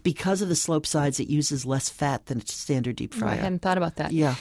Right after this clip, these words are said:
Speaker 2: Now, the one thing you do need to know when you buy a brand new wok is that you have to season it for the first time. It's gonna come with this kind of sticky protective coating on it, and there's a really simple way of getting it off, but you do have to get it off.
Speaker 1: Yeah,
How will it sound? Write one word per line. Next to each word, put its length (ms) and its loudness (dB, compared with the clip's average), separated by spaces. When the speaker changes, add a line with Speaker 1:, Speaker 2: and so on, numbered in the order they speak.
Speaker 2:
Now, 80 6
the 100 8
one 260 8
thing 220 4
you 140 6
do 320 4
need 200 4
to 120 0
know 160 6
when 160 4
you 80 2
buy 180 4
a 80 4
brand 300 2
new 80 0
wok 280 2
is 100 -4
that 120 -8
you 80 -4
have 320 -2
to 80 -4
season 460 2
it 120 -4
for 140 -8
the 80 -8
first 340 -6
time. 340 -8
It's 180 -4
gonna 200 0
come 360 0
with 120 0
this 160 -2
kind 220 0
of 100 -2
sticky 540 0
protective 600 -4
coating 540 0
on 180 -6
it, 280 -12
and 320 2
there's 320 2
a 100 -4
really 240 4
simple 340 0
way 200 0
of 80 -2
getting 240 2
it 100 0
off, 300 2
but 100 -4
you 80 -4
do 300 0
have 220 -2
to 100 -8
get 160 -2
it 80 0
off. 500 -2
Speaker 1:
Yeah, 260 6